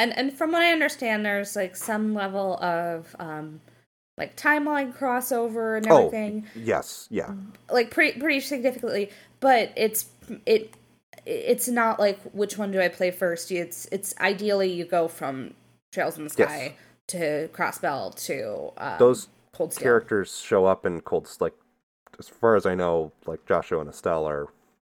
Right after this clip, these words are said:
Speaker 2: characters in
Speaker 1: I'm
Speaker 2: Trails
Speaker 1: so
Speaker 2: of Cold Steel
Speaker 1: excited.
Speaker 2: four.
Speaker 1: <laughs> I
Speaker 2: Uh,
Speaker 1: will, I will freak out.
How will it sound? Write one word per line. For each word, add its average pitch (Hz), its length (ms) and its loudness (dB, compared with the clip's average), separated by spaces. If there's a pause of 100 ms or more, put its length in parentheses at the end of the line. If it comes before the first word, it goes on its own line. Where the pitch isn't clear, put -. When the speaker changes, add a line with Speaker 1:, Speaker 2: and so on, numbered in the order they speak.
Speaker 2:
characters - 540 -6
in 78 200 -14 (160)
Speaker 1:
I'm 190 180 0
Speaker 2:
Trails 196 120 4
Speaker 1:
so 247 60 8
Speaker 2:
of 214 60 6
Cold 214 120 4
Steel 220 120 6 (140)
Speaker 1:
excited. 185 120 6
Speaker 2:
four. - 80 -6 (300)
Speaker 1:
<laughs> - 320 -14
I 214 120 8
Speaker 2:
Uh, - 80 2
Speaker 1:
will, 202 320 4 (580)
I 190 200 6
will 202 380 6
freak 202 320 -2
out. 165 360 2